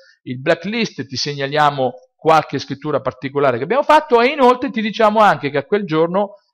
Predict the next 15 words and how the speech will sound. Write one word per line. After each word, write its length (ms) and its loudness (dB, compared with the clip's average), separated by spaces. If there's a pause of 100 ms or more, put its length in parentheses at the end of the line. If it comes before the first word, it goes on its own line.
l'utile 460 -2
provvisorio 640 0
dell'azienda 560 -6
è 60 -10
questo 520 -4 (280)
e 360 -2
il 520 -4
costo 320 -2
del 140 -4
venduto 420 -4
dell'azienda 480 -6
a 40 -10
quel 200 0
giorno 480 -10
è 180 -4